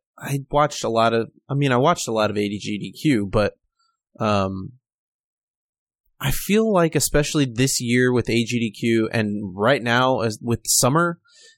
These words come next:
not only did they bring in a lot of new games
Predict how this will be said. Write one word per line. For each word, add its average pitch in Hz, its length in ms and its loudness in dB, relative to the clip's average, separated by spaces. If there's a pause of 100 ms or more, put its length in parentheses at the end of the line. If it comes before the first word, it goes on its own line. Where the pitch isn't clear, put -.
(320)
not 135 220 2
only 165 240 4
did 135 100 -4
they 123 120 2
bring 120 280 2
in 117 100 2
a 110 80 2
lot 104 200 4
of 98 80 -4
new 113 180 0
games 156 540 -2